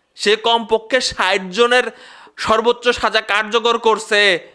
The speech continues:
মেয়েটা নাকি TikTok করে। জল্লাদ শাহজাহানদের সময় তো TikTok ছিল না, এই টিকটকারের বেড়াজালে ফেসে গেল। মেয়েটার কি একটু ভয় করতেছে না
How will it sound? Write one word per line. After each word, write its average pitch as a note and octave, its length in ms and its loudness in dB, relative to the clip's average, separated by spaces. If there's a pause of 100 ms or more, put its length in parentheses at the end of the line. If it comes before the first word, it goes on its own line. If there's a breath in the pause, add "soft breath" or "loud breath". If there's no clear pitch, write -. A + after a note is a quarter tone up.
(1300 soft breath)
মেয়েটা G#3+ 380 2
নাকি B3 220 -4 (100)
TikTok C#4 360 0
করে। D3+ 460 0 (600 soft breath)
জল্লাদ G3+ 340 2
শাহজাহানদের A#3 760 0
সময় A#3 420 0
তো A#3 100 -2 (140)
TikTok B3+ 300 -4 (120)
ছিল G#3+ 220 2
না, A#3+ 300 0 (220 loud breath)
এই G3 100 -2
টিকটকারের C4 1000 0
বেড়াজালে G#3 560 2
ফেসে G#3 360 2
গেল। C3 300 0 (880 soft breath)
মেয়েটার A#3 440 2
কি B3 140 0
একটু B3 300 0
ভয় E3+ 360 2
করতেছে B3 500 0
না A#3+ 360 0